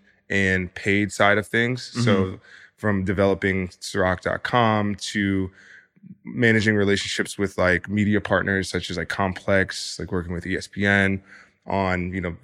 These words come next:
Speaker 1: on product launches for Ciroc, um, and for,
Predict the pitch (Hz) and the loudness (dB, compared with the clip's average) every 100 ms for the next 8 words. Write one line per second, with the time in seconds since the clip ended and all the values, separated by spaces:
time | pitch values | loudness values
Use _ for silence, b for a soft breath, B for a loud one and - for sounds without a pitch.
0 | - 92 90 87 - _ _ _ - 95 | -10 -4 -4 -4 -10 _ _ _ 0 2
1 | 92 - _ _ _ _ 104 101 95 98 | 2 -2 _ _ _ _ -2 -2 -2 -4
2 | 95 - 101 95 95 92 90 101 - 98 | -6 -10 -6 -2 0 -2 -4 -8 -12 0
3 | 95 80 - - - 87 87 82 80 90 | 0 0 -6 -18 -10 -6 -6 -8 -6 -4
4 | 98 90 - 90 85 | -4 -6 -6 -4 -4